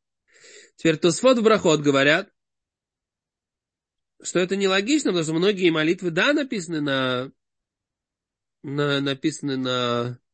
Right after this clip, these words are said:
на арамейском языке, а есть многие на, на иврите написаны красивые молитвы. В общем, это, это странно. Поэтому есть другое объяснение.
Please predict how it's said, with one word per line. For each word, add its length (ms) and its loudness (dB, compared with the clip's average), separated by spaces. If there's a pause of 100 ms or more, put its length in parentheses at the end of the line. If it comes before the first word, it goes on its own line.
(680)
на 80 -6
арамейском 420 -2
языке, 360 0
а 60 4
есть 160 -2
многие 240 -2
на, 180 -4
на 180 -4
иврите 340 -2
написаны 360 -4
красивые 360 -4
молитвы. 240 -2
В 20 -4
общем, 160 -2
это, 160 -2
это 420 -6
странно. 400 0 (1500)
Поэтому 240 6
есть 160 6
другое 240 8
объяснение. 440 0